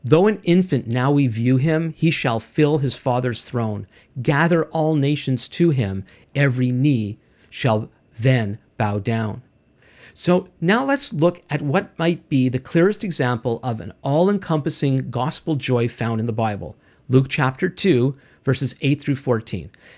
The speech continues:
This is a tale of gospel lens adjustment, both for the people back then and for us today.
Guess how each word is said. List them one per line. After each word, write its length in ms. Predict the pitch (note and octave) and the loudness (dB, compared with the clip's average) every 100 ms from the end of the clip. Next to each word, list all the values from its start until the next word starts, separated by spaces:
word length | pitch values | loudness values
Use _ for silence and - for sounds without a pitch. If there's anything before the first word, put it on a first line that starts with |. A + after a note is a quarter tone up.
| - | 2
This 260 | F#3 A3 | 2 2
is 140 | - G3 | -2 -2
a 60 | |
tale 640 | G3+ - D3 C3 C3 E3+ - | -4 -4 -2 0 0 -2 -6
of 160 | B2 G2+ _ | -8 -8 _
gospel 560 | - C3 D3+ - E3 D3+ | -4 -2 -2 0 0 2
lens 380 | C#3 C3+ C#3 C3+ | 2 2 2 0
adjustment, 720 | C3+ - B2 - A2+ D#2 - - - _ | -2 -2 -2 -4 -8 -10 -16 -20 -20 _
both 460 | A#2 G#2 C3+ G3 G3+ | -8 2 4 4 0
for 160 | - | -2
the 80 | D3 | 0
people 400 | D3 D3 C3+ B2 | 0 0 -2 -4
back 320 | A2 G#2 G#2 | -4 -6 -6
then 460 | D3 F3+ G#3 G#3+ G#3+ _ _ _ - | -2 2 4 2 -2 _ _ _ -2
and 160 | D3+ C#3 | 0 2
for 200 | D3+ D3 | 2 0
us 360 | A2+ - - | -4 -8 -10
today. 380 | - A#2+ G#2 E2+ | -8 -4 -4 -8